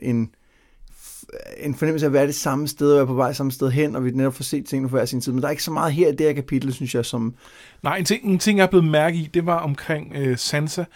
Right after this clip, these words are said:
Speaker 2: at han, han bemærker, hvor alene hun er, eller også er det hende selv, der gør det næste kapitel.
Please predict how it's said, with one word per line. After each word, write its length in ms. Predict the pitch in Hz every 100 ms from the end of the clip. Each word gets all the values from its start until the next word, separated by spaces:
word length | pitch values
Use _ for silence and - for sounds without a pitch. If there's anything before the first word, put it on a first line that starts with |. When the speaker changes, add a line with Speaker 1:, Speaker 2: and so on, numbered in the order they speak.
| - - _
Speaker 2:
at 160 | - 135
han, 300 | 127 143 147 - _ _ _ _ _ _ _ -
han 180 | 139 135
bemærker, 500 | 147 143 139 151 180
hvor 260 | 143 139
alene 440 | 135 135 147 175 185
hun 140 | 139
er, 180 | 117 127
eller 120 | 135 131
også 140 | 165
er 40 |
det 140 | 151 143 -
hende 200 | 143 131
selv, 200 | 120 151
der 60 | 147
gør 140 | 139
det 100 | 123
næste 180 | 131 123
kapitel. 160 | 120 107